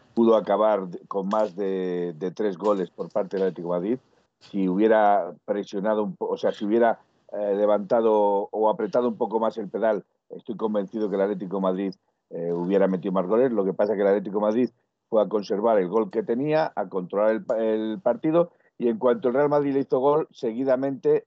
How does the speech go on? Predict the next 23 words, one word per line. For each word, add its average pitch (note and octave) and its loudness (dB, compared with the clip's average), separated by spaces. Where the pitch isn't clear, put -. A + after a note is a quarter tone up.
el G2+ -6
Atlético A#2 -4
de A#2+ -2
Madrid A#2+ -2
hizo A2 -8
el F#2+ -6
suyo. F#2+ -4
Y, G2+ 0
y G#2 0
en G#2+ 4
otra A#2 2
contra G2+ 0
del E2+ -6
chaval G#2 -2
este, E2 -6
Pablo G#2+ -2
Barrios, A2+ -2
volvió G2 0
a G2 -2
coger G2+ -4
al F#2 -2
Real F2+ -4
Madrid, F2+ -4